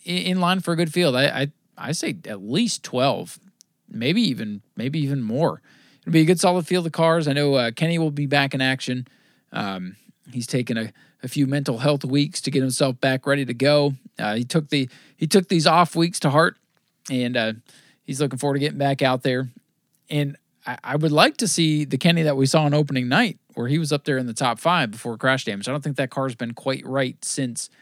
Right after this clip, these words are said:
it got knocked around a little bit the last couple of weeks, but we'll see how Kenny does. Um, I'm gonna put my money, th-, this is tough,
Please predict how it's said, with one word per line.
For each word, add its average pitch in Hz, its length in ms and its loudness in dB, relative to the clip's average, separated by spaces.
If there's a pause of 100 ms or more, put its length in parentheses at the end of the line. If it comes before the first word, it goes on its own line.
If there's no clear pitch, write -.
(200)
it 147 100 -6
got 151 140 0
knocked 139 300 -2
around 135 180 0
a 135 40 -2
little 123 140 -4
bit 123 140 -6
the - 80 -6
last 117 220 -4
couple 117 200 -6
of 113 60 -4
weeks, 104 220 -10
but 107 100 -6
we'll 117 140 -6
see 139 140 -2
how 127 120 2
Kenny 151 300 -2
does. 123 340 0 (640)
Um, 113 520 -4 (520)
I'm - 120 -2
gonna 392 140 -2
put 240 200 4
my 175 140 2
money, 165 460 -2 (220)
th-, 151 200 -4
this 185 240 -2
is 370 100 -6
tough, 160 500 4